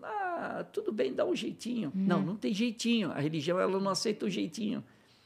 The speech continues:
Speaker 1: E eu tenho que acreditar que existe uma vida pós-morte e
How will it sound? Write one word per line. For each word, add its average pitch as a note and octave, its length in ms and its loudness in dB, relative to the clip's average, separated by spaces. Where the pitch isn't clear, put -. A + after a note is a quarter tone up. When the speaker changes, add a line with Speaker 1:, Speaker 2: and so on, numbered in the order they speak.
Speaker 1:
E F#3 220 2
eu F#3 140 8
tenho F#3+ 200 2
que G3+ 120 -8
acreditar F3 760 -2
que F3 280 -4
existe C#3 540 -2
uma E3+ 200 -4
vida C3 880 -2
pós-morte C#3 800 4
e D#3 80 8